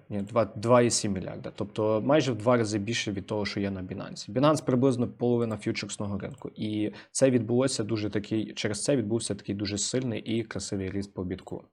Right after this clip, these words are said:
Е, дуже часто розворот по біточку, е, відбувається, коли вже ціна продовжує ріст, а інтерес перестає рости.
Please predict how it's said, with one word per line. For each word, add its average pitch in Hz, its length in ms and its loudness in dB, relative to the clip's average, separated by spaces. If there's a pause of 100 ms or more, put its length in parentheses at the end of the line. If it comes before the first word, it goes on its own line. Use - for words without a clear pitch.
(540)
Е, 101 260 2
дуже 151 540 4
часто 180 680 2
розворот 131 680 4
по 117 100 -2
біточку, 123 640 0 (1300)
е, 123 200 2
відбувається, 120 880 2
коли 120 320 0
вже 123 360 4
ціна 123 380 2
продовжує 117 680 2
ріст, 202 320 -2
а 127 240 0
інтерес 110 460 -2
перестає 104 640 -2
рости. - 380 -10